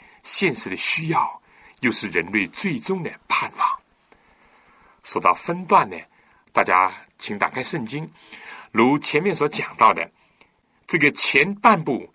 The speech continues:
也就是第一到第三章呢，是教义的部分；到了第四到第六章呢，是实践的部分。也可以说，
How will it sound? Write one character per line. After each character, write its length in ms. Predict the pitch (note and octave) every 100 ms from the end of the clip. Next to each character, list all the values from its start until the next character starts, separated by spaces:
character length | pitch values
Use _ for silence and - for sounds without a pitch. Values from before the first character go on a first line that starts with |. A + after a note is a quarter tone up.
| -
也 100 | G#2+
就 140 | C#3
是 140 | B2
第 200 | A2+ E3
一 80 | F#3
到 140 | G#3+ A#3
第 160 | C3
三 240 | A2 C3 C3+
章 160 | C#3
呢， 80 | A#2+ - - -
是 220 | - A2+
教 360 | - - F#3 C3
义 180 | B2 G#2+
的 140 | E2+ -
部 120 | E2+
分； 160 | - F2 _ _ _ - - - _
到 160 | B2+ A2+
了 180 | G2+ G2
第 140 | E3+ C#3
四 360 | - E3 G#2+ _ _ _ _ _ _
到 100 | A2+
第 200 | - F3
六 180 | D#3 C3+
章 200 | D3 C#3+
呢， 80 | B2+ - -
是 160 | - -
实 300 | - - F#3+
践 240 | G#3+ F#3
的 80 | F#2
部 160 | A2+
分。 200 | F#2 F2 - _ _ - - _ _ _
也 120 | A2+
可 120 | A2
以 40 | G#2
说， 320 | - A2 G#2